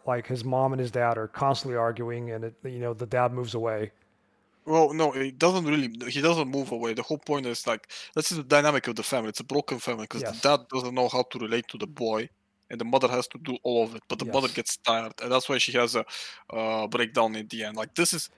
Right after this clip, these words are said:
Speaker 1: And she
Speaker 2: good.
Speaker 1: has a
Speaker 2: Good.
Speaker 1: breakdown in one of the, one of the worst possible scenarios that she can, and she, they, they still manage to get out of it, which is really good.
Speaker 2: Yeah, 'cause the boy also knows that he is the root of the issue here.
Speaker 1: Yes.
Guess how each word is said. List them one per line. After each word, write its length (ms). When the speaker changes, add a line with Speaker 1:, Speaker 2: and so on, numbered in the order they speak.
Speaker 1:
And 200
she 80
Speaker 2:
good. 80
Speaker 1:
has 160
a 40
Speaker 2:
Good. 120
Speaker 1:
breakdown 640
in 240
one 160
of 100
the, 240
one 240
of 120
the 80
worst 500
possible 360
scenarios 460
that 120
she 120
can, 380
and 100
she, 180
they, 160
they 140
still 240
manage 260
to 80
get 160
out 160
of 80
it, 100
which 200
is 80
really 180
good. 180
Speaker 2:
Yeah, 220
'cause 260
the 120
boy 240
also 340
knows 340
that 140
he 200
is 180
the 120
root 180
of 120
the 120
issue 300
here. 200
Speaker 1:
Yes. 340